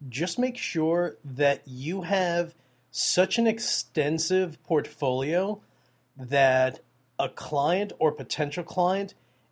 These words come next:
isn't going to sit back and say, "Well, I don't understand. Why, why do you charge so much money?" "Oh, okay. You wanna know why I charge so much money?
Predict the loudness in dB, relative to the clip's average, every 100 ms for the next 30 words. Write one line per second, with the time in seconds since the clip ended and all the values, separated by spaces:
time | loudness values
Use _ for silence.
0 | _ -2 0 -2 -2 0 0 0 -2 -2
1 | 2 2 2 -2 0 2 4 2 -2 -10
2 | _ _ _ _ 2 2 4 2 2 0
3 | 0 -2 -2 -4 -2 -2 -2 -6 -18 -2
4 | 2 2 2 0 -6 -6 -2 -2 -4 -4
5 | -2 -2 -4 -2 0 -2 -6 _ _ _
6 | _ _ _ _ _ _ _ 4 6 6
7 | 4 4 2 0 -2 0 0 2 2 2
8 | 2 0 -2 -2 -4 -2 0 2 2 0